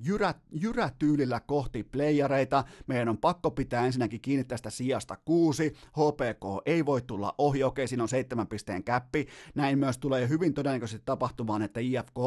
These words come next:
on sijalla kuusi, kun runkosarja loppuu. Mut ei voi päässä tunnelaukalle. Yksi, ja tää ei ole mikään eka kerta. Tää ei ole siis, kun Pikkarainen kyynelehtien puhui Sami Hofrenin haastattelussa Urheilulehdessä, että kuinka minä olen muuttunut ja kuinka minä,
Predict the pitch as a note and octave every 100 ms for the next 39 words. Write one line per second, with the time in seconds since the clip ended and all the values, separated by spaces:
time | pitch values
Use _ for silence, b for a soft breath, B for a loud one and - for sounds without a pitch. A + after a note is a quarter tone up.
0 | C#3 A#3+ F3+ B2 A#2 G#2 G2+ C#3+ C3 G#2
1 | E2+ D#2+ B B B C#3+ A#2+ C#3 B2+ A2+
2 | A2 G#2+ B2+ B2+ - G2+ - B B -
3 | A#2 - - D3 F#3 C#3 D#3+ D3+ - D3
4 | D3+ C#3+ C3 A2 - D#3+ G3 F#3 D#3 C3
5 | A#2 B2 C3+ C3 A#2+ A#2+ G2+ G2 G#2 G#2
6 | b b b - G3 - C#3+ B2+ F3+ G#3
7 | F#3 F3 E3+ C#3+ D#3 D#3 A#2 - G#2 G#2+
8 | G#2+ D#3 F3+ D#3+ D#3 - B B - C#3
9 | F#3 - E3 D3+ C#3+ C3 E3+ E3 D#3 C#3
10 | C3 - C#3+ B2 A#2+ C3+ C3 B2 C3 C3
11 | B2+ B2 C3+ A2+ A2+ B2 B2 G#2+ A#2 A2
12 | - G#2+ B B - D3+ C#3 B2+ A#2+ A2+
13 | A2 - A#2 - A#2 B2+ C3 A#2+ A#2+ A#2
14 | A#2 A2+ A2 A#2 B2 A#2 A#2 G#2+ G#2 B2+
15 | B2 B2 A#2 A#2+